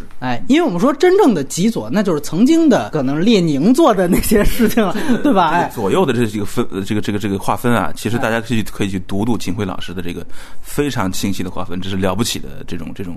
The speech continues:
Speaker 2: 所谓西方的左右和中国的左右，很多时候是相反的。
Speaker 1: 嗯，嗯，嗯，嗯。
Speaker 2: 呃，西方不管是左还是右，它都有一个普世价值底线。
Speaker 1: 是这样，是这样。
Speaker 2: 在没有普世价值底线的时候说左右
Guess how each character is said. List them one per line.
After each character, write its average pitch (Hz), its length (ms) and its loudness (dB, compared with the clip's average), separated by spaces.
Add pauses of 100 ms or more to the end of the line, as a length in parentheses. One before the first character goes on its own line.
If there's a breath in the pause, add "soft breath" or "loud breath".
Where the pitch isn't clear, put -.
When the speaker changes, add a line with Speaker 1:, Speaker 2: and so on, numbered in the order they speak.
Speaker 2:
所 - 200 0
谓 123 80 4
西 123 200 0
方 190 140 2
的 165 80 2
左 - 180 -6
右 95 120 -2
和 104 100 -6
中 131 140 -2
国 113 60 2
的 107 60 -2
左 101 200 -8
右， 87 140 -4
很 - 140 -14
多 90 120 -6
时 104 120 -8
候 95 240 -4
是 - 200 -4
相 127 200 -2
反 - 360 -6 (160)
的。 - 260 -10
Speaker 1:
嗯， 135 220 -8
嗯， - 20 -
嗯， 123 280 -10
嗯。 - 100 -14
Speaker 2:
呃， 104 80 -6
西 - 240 -2
方 226 180 0
不 277 100 0
管 - 200 0
是 117 100 -6
左 - 180 -10
还 - 160 -10
是 95 120 -6
右， 95 260 -4
它 - 160 -8
都 208 220 2
有 123 100 -4
一 - 120 -10
个 87 200 -6 (400)
普 - 160 -10
世 95 80 -6
价 90 120 -6
值 101 100 -10
底 - 120 -10
线。 - 200 -10 (100)
Speaker 1:
是 147 200 -16
这 120 60 -10
样， 117 100 -10 (340)
是 - 60 -10
这 135 80 -12
样。 120 180 -10
Speaker 2:
在 175 140 0
没 151 160 2
有 254 120 2
普 113 220 -4
世 110 80 -2
价 123 140 -2
值 135 80 -4
底 - 120 -10
线 113 160 -2
的 95 60 -2
时 95 80 -6
候 95 60 0
说 110 180 -2
左 - 180 -6
右 90 160 -2